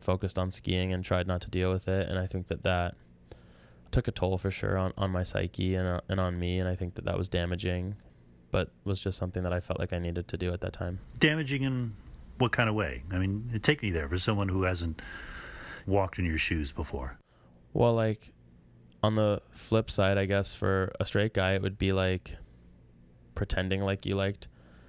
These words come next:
Speaker 1: guys and sleeping with guys just to feel accepted by other people, and constantly feeling like you were gonna be found out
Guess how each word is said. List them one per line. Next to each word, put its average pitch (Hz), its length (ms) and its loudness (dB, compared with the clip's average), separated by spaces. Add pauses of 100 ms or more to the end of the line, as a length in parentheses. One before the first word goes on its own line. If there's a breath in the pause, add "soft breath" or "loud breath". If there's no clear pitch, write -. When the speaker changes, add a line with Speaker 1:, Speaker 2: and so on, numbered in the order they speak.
(260 loud breath)
Speaker 1:
guys 101 540 2
and 92 160 -2
sleeping 95 320 0
with 95 180 0
guys 95 520 2
just - 300 0
to 92 360 0
feel 95 280 0
accepted 95 540 0
by 92 480 2 (540 loud breath)
other 101 240 2
people, 107 680 0
and 92 760 0 (960 soft breath)
constantly 95 680 0 (260)
feeling 95 380 2
like 92 180 0
you 92 80 2
were 90 80 2
gonna 90 180 0
be 92 140 0
found 87 380 0
out 117 400 2